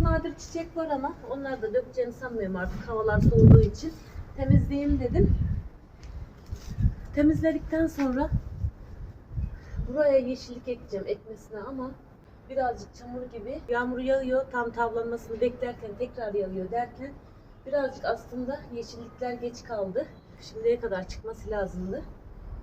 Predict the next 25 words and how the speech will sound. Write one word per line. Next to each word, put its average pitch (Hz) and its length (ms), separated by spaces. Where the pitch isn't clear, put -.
Biber 302 300
dallarını 294 400
temizledikten 285 720
sonra 254 440
bakacağım 247 420
çamur 240 300
değilse 240 380
tohum 247 260
saçıp 233 380
çapalacağım. 214 720
Patlıcan 226 480
biber 220 320
dallarını 190 400
temizlemeye 202 580
geçmeden 202 600
beraber 196 420
ektiğimiz 165 580
bakla, 185 340
soğan, 180 360
sarımsakların 190 840
da 170 60
son 190 220
halini 165 320
sizlere 175 440
göstereyim. 190 580